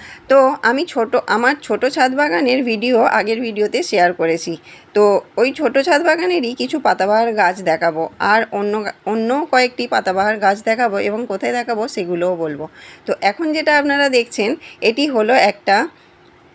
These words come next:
ডেভিলস ব্যাকবোন প্ল্যান্ট। তো আমার এটা ভেরিগেটেড প্ল্যান্ট, যেটা আগে দেখলেন ওটা আমি এই গাছটি থেকে চারা বানিয়েছি। এটি হলো মাদার প্ল্যান্ট। তো দেখুন কত সুন্দর বসি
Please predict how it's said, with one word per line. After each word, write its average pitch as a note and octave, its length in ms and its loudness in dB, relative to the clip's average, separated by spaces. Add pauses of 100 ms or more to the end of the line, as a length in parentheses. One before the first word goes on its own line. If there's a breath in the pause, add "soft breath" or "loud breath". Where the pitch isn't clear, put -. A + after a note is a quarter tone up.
(120)
ডেভিলস C#4 500 0 (120)
ব্যাকবোন F#3+ 440 2 (320)
প্ল্যান্ট। D#3 320 0 (480 soft breath)
তো G3 40 -2 (160)
আমার B3 180 2 (100)
এটা C#4+ 140 2 (120)
ভেরিগেটেড G#3+ 540 0
প্ল্যান্ট, A3+ 320 2
যেটা A3 160 0 (120)
আগে F#3+ 240 0
দেখলেন A3+ 340 0 (140)
ওটা G#3+ 160 0 (120)
আমি A3+ 140 -2 (120)
এই G3+ 120 -2
গাছটি G#3+ 340 0
থেকে B3 160 0 (100)
চারা F3 260 4
বানিয়েছি। E3 360 -4 (160)
এটি G3+ 200 -2
হলো A3+ 160 2 (120)
মাদার F#3 360 2
প্ল্যান্ট। D3 280 0 (1080 loud breath)
তো A3+ 40 6 (100)
দেখুন F4 240 2 (120)
কত A#3+ 120 2 (140)
সুন্দর B3+ 280 4 (140)
বসি A#3 240 0